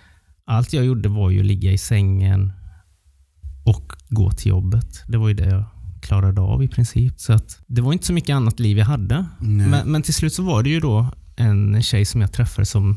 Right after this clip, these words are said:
Speaker 1: tvingade iväg mig till läkaren.
Speaker 2: Mm.
Speaker 1: Och då konstaterade de ju då denna sjukdomen.
Speaker 2: Mm.
Speaker 1: Och så fick jag medicin.
Speaker 2: Ja.
Speaker 1: Och det var nästan som natt och dag, för att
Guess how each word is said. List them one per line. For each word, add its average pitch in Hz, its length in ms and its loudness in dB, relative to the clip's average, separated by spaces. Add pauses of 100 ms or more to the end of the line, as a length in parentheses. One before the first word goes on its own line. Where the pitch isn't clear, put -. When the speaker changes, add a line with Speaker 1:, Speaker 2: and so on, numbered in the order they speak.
(160)
Speaker 1:
tvingade 117 560 0
iväg 156 320 0
mig 95 140 2
till 92 360 0 (220)
läkaren. 92 600 0 (200)
Speaker 2:
Mm. 104 140 2 (640)
Speaker 1:
Och 127 140 -4
då 131 220 2
konstaterade 110 640 0
de 113 140 2
ju 113 80 2
då 101 240 2 (240)
denna 107 280 0
sjukdomen. 101 680 0
Speaker 2:
Mm. 104 180 4
Speaker 1:
Och 123 120 2
så 180 80 -2
fick 254 220 -2
jag 135 80 2
medicin. 160 420 0 (440)
Speaker 2:
Ja. 110 260 2
Speaker 1:
Och 147 300 0 (520)
det 131 100 0
var 143 180 0
nästan 165 320 0
som 139 160 0
natt 135 260 0
och 131 60 0
dag, 127 240 0
för 143 120 -2
att - 300 -4